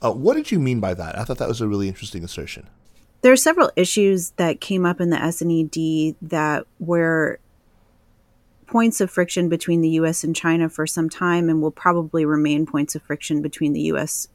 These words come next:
Speaker 2: and China for some time to come. And in, particularly in those instances, there was a value in having dialogue to clarify misperceptions and misunderstandings. Um,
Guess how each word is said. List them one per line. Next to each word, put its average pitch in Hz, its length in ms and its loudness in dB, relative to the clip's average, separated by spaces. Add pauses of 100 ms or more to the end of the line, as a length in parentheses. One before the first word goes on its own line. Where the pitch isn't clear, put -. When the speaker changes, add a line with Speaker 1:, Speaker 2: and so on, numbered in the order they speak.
(160)
Speaker 2:
and 151 220 0
China 156 480 -2 (160)
for 165 260 2
some 156 240 0
time 156 300 2
to 151 100 -8
come. 175 440 2 (560)
And 190 360 0
in, 170 180 0
particularly 214 840 2
in 165 220 2
those 170 420 0
instances, 160 800 -2
there 165 180 0
was 165 200 0
a 160 60 0
value 170 640 0
in 160 400 0
having 175 360 0
dialogue 156 720 0
to - 100 -6
clarify 160 840 -2 (100)
misperceptions 156 1000 -2
and 156 160 0
misunderstandings. 143 1160 -4 (840)
Um, 185 360 4